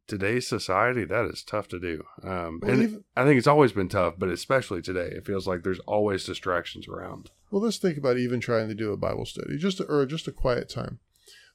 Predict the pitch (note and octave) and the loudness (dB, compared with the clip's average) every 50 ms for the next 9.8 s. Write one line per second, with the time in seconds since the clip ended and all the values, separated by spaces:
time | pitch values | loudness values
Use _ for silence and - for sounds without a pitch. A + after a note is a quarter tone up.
0 | _ _ B3+ A3 - - - - D#3+ D#3+ D#3 D3 B2 A#2 B2+ B2+ B2+ B2+ B2 A#2 | _ _ -6 -4 -4 -2 0 2 4 4 6 4 4 4 4 4 4 4 2 2
1 | A2 G2 - - - - A2+ - - - B2+ C#3 D#3 D#3+ D#3+ D#3+ D#3 D3 B2+ - | 0 -2 -4 -6 -8 -10 -10 -10 -6 -4 -2 -2 0 0 0 -2 -2 -4 -6 -6
2 | - B2 A#2+ - - _ C3+ B2+ B2 A#2+ A#2 A#2 A2+ A2 G#2+ A2 G#2+ - A2 - | -6 -4 -4 -4 -4 _ -4 -2 0 0 0 0 0 -2 -2 -4 -6 -6 -10 -14
3 | - _ _ _ _ _ _ _ _ _ _ _ _ - B2+ C3+ D3+ D#3+ D3+ D#3+ | -20 _ _ _ _ _ _ _ _ _ _ _ _ 0 2 4 4 4 2 2
4 | D3+ C#3+ B2+ A#2 A2+ A2+ A2 A#2+ - - - _ _ _ _ - F2+ F2+ E2+ - | 0 0 2 0 0 -2 -4 -4 -6 -10 -18 _ _ _ _ -10 -8 -8 -8 -10
5 | - _ _ _ - E3 G3+ B3 A#3 D#3+ A#2+ A2+ A2 C3 C#3+ - - C#3+ C#3 - | -12 _ _ _ -2 0 2 2 2 2 2 2 2 2 2 2 0 0 0 2
6 | - A2+ A2+ A2 A2 A2 A2 A2 A2 A2 A2 A2 A2 A2 G#2+ G#2 G#2+ A2 A2+ A#2 | 2 2 4 4 2 0 0 -2 -2 -2 -2 -2 -4 -4 -4 -4 -4 -2 -2 -2
7 | A#2 A2+ A2+ A2 G2+ G#2+ G#2 A2+ A#2+ C#3 D3 D3 D3 - - - - _ _ D3+ | -2 -2 -4 -2 0 2 2 2 2 0 -2 -2 -4 -8 -12 -14 -14 _ _ -6
8 | - - F3+ - B2+ C3 C3 B2 - - - A#2 - - E3 G#3 G3 - - A#2+ | -4 -2 0 0 2 2 2 2 0 -4 -6 -6 -2 0 0 0 0 0 0 -2
9 | G2 - - _ _ _ _ _ - C3 A#2 G#2+ G2 F2+ - B2+ | -2 -2 -6 _ _ _ _ _ -4 -2 -2 0 -2 -4 -6 -8